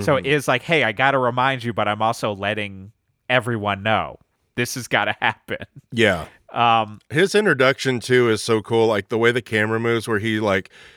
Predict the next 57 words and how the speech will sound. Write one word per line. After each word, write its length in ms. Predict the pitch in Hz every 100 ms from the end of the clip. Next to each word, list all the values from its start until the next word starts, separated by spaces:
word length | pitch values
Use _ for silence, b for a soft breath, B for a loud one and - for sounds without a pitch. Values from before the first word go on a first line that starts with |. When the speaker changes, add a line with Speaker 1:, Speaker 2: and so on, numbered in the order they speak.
| B B
Speaker 2:
he's 180 | 123
talking 360 | - 131 120 131
about 280 | 113 120 -
the 80 | 104
game 340 | 113 113 113
and 120 | 107
then 100 | 110
that 120 | 107 98
guy 200 | 107 107
shoots 340 | - 113 110
him 120 | 113
and 100 | 110
then 80 | 107
he 240 | 117 110 107 _ _ - -
hops 380 | - 147 123 - -
over 360 | 139 185 160 139
the 120 | 117
desk, 400 | 98 95 95 - b b b
kicks 500 | - 165 196 - -
the 140 | - 139
guard 340 | 117 127 123 104
Speaker 1:
<laughs> 60 | -
Speaker 2:
down, 560 | 117 127 131 104 90 - B B
and 180 | 123 117
gets 200 | 139 135
on 200 | 143 135
the 80 | 135
computer. 540 | 139 120 135 147 127 120
It's 260 | 147 117
so 420 | - 175 170 135
slick. 520 | 113 - 127 143 110 101
It's 180 | -
so 280 | - 131 139
good. 360 | 107 98 82 - _ _ _ _ _ -
Speaker 1:
I 100 | 185
mean, 220 | 208 202
and 160 | 202 196
that's 200 | 233 -
the 100 | 226
thing, 220 | 226 208
too, 160 | - 202
like, 240 | 180 180 -
it 120 | 180
would 220 | 190 151
get 320 | 185 214 -
kind 300 | - 180 180
of 140 | 151 -
played 320 | 151 151 147
out 180 | 147 -
to 120 | 127
death 320 | 139 135 -
in 180 | 127 113
years 460 | 104 117 127 120 -
going 340 | 123 117 107 -
on, 240 | 117 107
but, 140 | 113
like, 420 | 113 107 - -